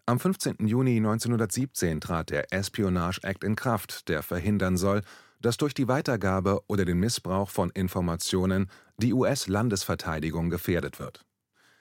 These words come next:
Der erste Friedensaktivist, bei dem der Espionage Act angewandt wurde, war Daniel Ellsberg. Im Rahmen der Weitergabe der berühmten Pentagon Papers an die New York Times, die Washington Post und weitere U-S-Zeitungen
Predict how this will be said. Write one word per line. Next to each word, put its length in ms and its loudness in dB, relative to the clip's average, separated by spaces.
Der 120 4
erste 220 0
Friedensaktivist, 920 -2
bei 120 2
dem 180 2
der 160 2
Espionage 680 0
Act 240 -6
angewandt 460 0
wurde, 260 2
war 160 2
Daniel 460 0
Ellsberg. 640 -4
Im 100 2
Rahmen 320 2
der 160 2
Weitergabe 580 0
der 140 0
berühmten 520 -2
Pentagon 580 -2
Papers 500 -2
an 140 -2
die 120 -2
New 140 0
York 300 0
Times, 560 0
die 120 -2
Washington 480 -4
Post 400 -2
und 200 -8
weitere 320 0
U-S-Zeitungen 920 -2